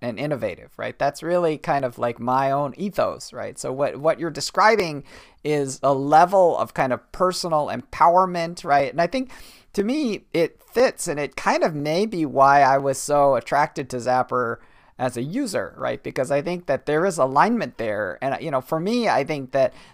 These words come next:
this kind of feeling is very empowering, right? And in a sense, this ability to see what others are doing and to kind of really, you know, like,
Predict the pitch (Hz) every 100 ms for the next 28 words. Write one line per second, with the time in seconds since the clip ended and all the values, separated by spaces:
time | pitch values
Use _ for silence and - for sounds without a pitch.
0 | - 147 - - 180 202 185 127 - _
1 | _ _ - - 202 226 208 143 107 -
2 | _ _ _ 127 147 131 139 135 143 147
3 | 139 110 123 156 175 185 131 110 - 110
4 | 123 127 139 151 156 147 - 190 156 -
5 | 143 143 131 151 175 175 165 - 127 151
6 | 135 120 123 143 143 135 131 135 135 131
7 | 131 117 117 - 131 120 120 123 127 123
8 | 123 90 120 110 104 127 139